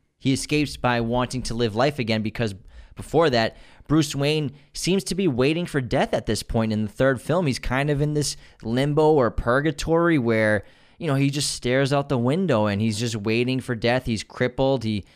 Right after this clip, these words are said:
he has a bad leg. Um, just like Batman Begins, the opening of that film, when he comes back after his parents' death, when he's coming back from Princeton,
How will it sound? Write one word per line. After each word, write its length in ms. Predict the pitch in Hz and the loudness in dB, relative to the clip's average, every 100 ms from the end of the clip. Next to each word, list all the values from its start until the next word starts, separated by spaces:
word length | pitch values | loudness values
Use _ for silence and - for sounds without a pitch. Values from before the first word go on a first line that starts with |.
| _ - | _ -4
he 100 | 117 | -2
has 80 | |
a 60 | 107 | -2
bad 360 | 92 120 123 107 | 0 0 0 0
leg. 480 | 113 123 135 139 | 0 0 0 0
Um, 360 | 117 98 95 95 | 0 0 -2 -6
just 320 | 113 151 139 | -2 -2 0
like 240 | 147 143 101 | 0 0 0
Batman 500 | 120 127 143 131 123 | 0 0 0 -2 0
Begins, 480 | 120 104 127 135 107 | -2 0 -2 0 0
the 80 | |
opening 380 | 113 120 123 117 | 0 0 0 -2
of 80 | 104 | 0
that 280 | 117 123 - | 0 0 0
film, 200 | 127 123 | -2 0
when 100 | 117 | 0
he 60 | |
comes 260 | 110 123 107 | 0 -2 -2
back 320 | 101 113 113 | 0 0 0
after 220 | 113 107 | -2 0
his 100 | 107 | -2
parents' 300 | - 110 107 | -2 -2 -2
death, 260 | - 117 113 | -2 -2 -2
when 100 | 113 | -4
he's 100 | 107 | -4
coming 200 | - 107 | -4 -2
back 180 | 107 101 | 0 -2
from 140 | 104 | -4
Princeton, 520 | 95 139 143 143 139 | -4 -4 -2 -2 -2